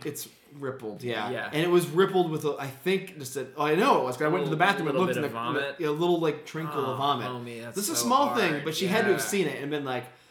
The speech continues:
Speaker 1: she, 'cause she's like, "The bathroom's just over there."
Speaker 2: <sighs>
Speaker 1: Like, very nice, like, very polite.
Speaker 2: Yeah, but that's it.
Speaker 1: But yeah. But she gave me a, a smooch on the lips before we left. Nothing intense.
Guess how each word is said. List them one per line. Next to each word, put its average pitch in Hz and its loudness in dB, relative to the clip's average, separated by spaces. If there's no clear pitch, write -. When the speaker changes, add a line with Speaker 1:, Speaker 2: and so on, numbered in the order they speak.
Speaker 1:
she, - -8
'cause 175 2
she's 175 0
like, 147 0
"The 185 0
bathroom's 285 0
just 151 -6
over 123 0
there." 110 -6
Speaker 2:
<sighs> - -10
Speaker 1:
Like, 190 2
very 370 4
nice, 185 0
like, 147 -4
very 220 4
polite. 135 -2
Speaker 2:
Yeah, 135 -6
but 117 -14
that's 123 -14
it. 123 -8
Speaker 1:
But 147 -2
yeah. 117 0
But 226 6
she 277 0
gave 285 -2
me 339 0
a, 233 2
a 185 -4
smooch 277 -2
on 254 -2
the 208 2
lips 254 -2
before 175 -4
we 160 2
left. 214 -2
Nothing 196 -2
intense. 160 -4